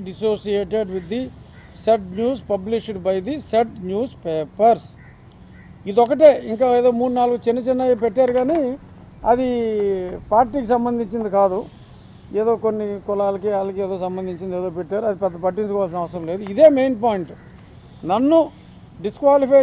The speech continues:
చేయమంటానికి పెట్టిన మెయిన్ పాయింట్ ఇదే. అంటే, అందరికీ ఇంగ్లీష్ అర్థం కాకపోవచ్చు, నేను మళ్ళీ అర్థం అయ్యేలాగా చెప్తున్నా. రాష్ట్ర ప్రభుత్వం తెలుగు మీడియంని పూర్తిగా తీసేసి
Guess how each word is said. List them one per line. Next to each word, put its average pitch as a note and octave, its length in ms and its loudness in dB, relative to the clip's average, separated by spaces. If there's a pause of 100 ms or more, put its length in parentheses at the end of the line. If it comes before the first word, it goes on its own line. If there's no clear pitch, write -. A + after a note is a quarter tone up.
చేయమంటానికి B3 680 2 (100)
పెట్టిన B3 320 0 (140)
మెయిన్ C#4 340 0 (120)
పాయింట్ A#3 380 0
ఇదే. A#3+ 140 6 (1300)
అంటే, A3+ 180 0 (580)
అందరికీ B3 340 2
ఇంగ్లీష్ B3+ 300 0
అర్థం A3+ 260 -2
కాకపోవచ్చు, A#3 480 2 (280)
నేను A3+ 240 -2
మళ్ళీ A#3 200 0 (540)
అర్థం G#3 300 2
అయ్యేలాగా A#3 440 2
చెప్తున్నా. A3 380 -2 (1200)
రాష్ట్ర C4 400 4
ప్రభుత్వం C#4+ 480 2 (420)
తెలుగు C#4 240 4
మీడియంని C#4 640 0 (300)
పూర్తిగా C#4 440 2 (180)
తీసేసి C4 580 0